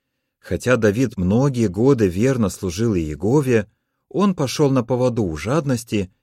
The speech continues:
и дорого за это заплатил. К счастью, со временем Давид признал свою ошибку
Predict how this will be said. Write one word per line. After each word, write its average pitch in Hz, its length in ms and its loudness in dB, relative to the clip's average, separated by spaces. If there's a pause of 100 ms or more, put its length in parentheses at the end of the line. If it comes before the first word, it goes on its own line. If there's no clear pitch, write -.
(100)
и 87 140 -4
дорого 104 500 2
за 87 140 0
это 90 220 0
заплатил. 78 680 -10 (1200)
К - 40 -20
счастью, 123 680 -4 (260)
со 87 240 -4
временем 143 520 0
Давид 113 300 -2
признал 127 500 -2
свою 82 360 -2
ошибку 110 640 -4